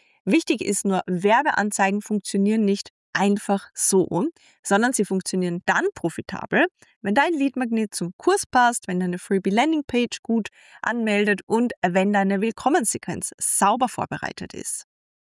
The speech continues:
Sonst bleiben im Endeffekt die Verkäufe aus und das wollen wir natürlich nicht.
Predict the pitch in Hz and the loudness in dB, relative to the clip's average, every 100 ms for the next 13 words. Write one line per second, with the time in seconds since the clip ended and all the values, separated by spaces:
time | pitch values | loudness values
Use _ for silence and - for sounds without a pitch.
0 | _ _ _ _ _ _ _ 233 285 - | _ _ _ _ _ _ _ -2 0 -2
1 | 226 226 233 208 220 233 220 208 _ _ | -2 0 -2 -4 -4 -2 -4 -6 _ _
2 | - 330 349 - 202 220 247 175 202 190 | 0 0 2 2 2 2 2 2 -2 -6
3 | 185 - 185 202 185 165 - 190 175 226 | -4 -2 -2 -2 -2 -4 -4 -2 -2 -4
4 | 185 - - | -6 -8 -12